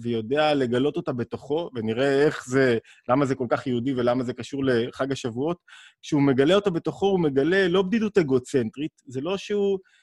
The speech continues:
אה, לא מוצא בריות להיות איתם, אלא הוא רוצה להיות עם עולם פנימי משל עצמו. כל גדולי החסידות היה להם עולם פנימי משל עצמו, ומי שקרא את סודו של הרבי ראה עד כמה הם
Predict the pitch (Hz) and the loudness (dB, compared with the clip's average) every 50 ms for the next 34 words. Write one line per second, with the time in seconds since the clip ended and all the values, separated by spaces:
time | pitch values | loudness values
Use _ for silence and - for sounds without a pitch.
0 | _ _ _ _ 147 139 135 135 131 131 127 123 131 151 175 180 180 170 156 - | _ _ _ _ -10 -6 -4 -4 -4 -4 -2 -2 0 2 2 2 2 0 -2 0
1 | - 180 165 143 139 131 135 139 151 160 160 - - 143 135 135 - 143 - - | 0 0 2 2 2 2 2 2 2 2 0 -2 -2 -2 -2 -2 -4 -6 -4 -2
2 | 165 165 170 175 170 - - 147 139 139 143 139 139 147 - - 147 135 139 131 | 0 0 0 -2 -6 -10 -10 -10 -8 -6 -6 -6 -6 -8 -10 -12 -10 -10 -10 -10
3 | - - - 202 208 196 180 175 185 196 202 196 - _ _ _ 160 160 156 - | -8 -2 0 0 0 0 0 0 0 0 0 -2 -6 _ _ _ -14 -14 -14 -12
4 | - 151 151 160 160 175 180 175 170 _ _ 160 156 151 147 156 160 160 160 156 | -10 -8 -6 -4 -4 -4 -4 -6 -8 _ _ -14 -12 -10 -8 -8 -8 -8 -8 -8
5 | - - 156 151 147 - - - 208 185 139 - _ _ _ _ _ _ _ _ | -8 -8 -8 -6 -8 -8 -10 -8 -8 -6 -6 -8 _ _ _ _ _ _ _ _
6 | _ _ _ - 190 190 180 151 139 139 143 147 165 165 160 - 156 - - 143 | _ _ _ -4 -4 -2 -2 0 0 2 2 4 4 2 2 0 -4 -8 -6 -4
7 | 170 175 170 160 160 165 160 156 156 - 151 156 170 175 180 180 - 156 165 165 | -4 -4 -2 -2 -2 0 -2 -2 -4 -4 -2 0 0 0 0 -2 -4 -6 -6 -6
8 | 175 180 180 175 170 - 151 131 120 - - - 147 165 185 208 - - - _ | -4 -4 -4 -4 -4 -6 -6 -6 -6 -8 -10 -12 -10 -8 -8 -8 -10 -12 -16 _
9 | _ _ _ _ _ _ _ _ _ - 127 117 127 135 156 160 - 156 - 156 | _ _ _ _ _ _ _ _ _ -18 -14 -10 -8 -6 -6 -6 -8 -8 -8 -2
10 | 143 160 165 170 - 156 151 165 170 - 170 139 123 123 143 170 185 180 165 175 | 0 0 0 0 -4 -6 -6 -6 -6 -4 -4 -4 -4 -2 -2 -2 -2 0 -2 -4
11 | 160 143 151 151 156 151 143 - - 156 160 160 165 160 160 156 151 | -4 -4 -4 -4 -4 -6 -8 -8 -6 -6 -4 -4 -4 -4 -4 -6 -6